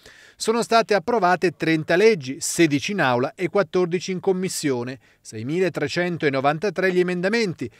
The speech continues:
quarantacinque cartacei e ben seimilatrecentoquarantotto online.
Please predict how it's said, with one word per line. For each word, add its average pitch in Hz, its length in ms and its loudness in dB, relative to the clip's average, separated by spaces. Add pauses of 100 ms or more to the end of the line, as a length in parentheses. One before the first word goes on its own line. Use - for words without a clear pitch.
(120)
quarantacinque 175 720 0
cartacei 143 600 0
e 190 140 -2
ben 175 300 2
seimilatrecentoquarantotto 175 1600 0
online. 127 560 -4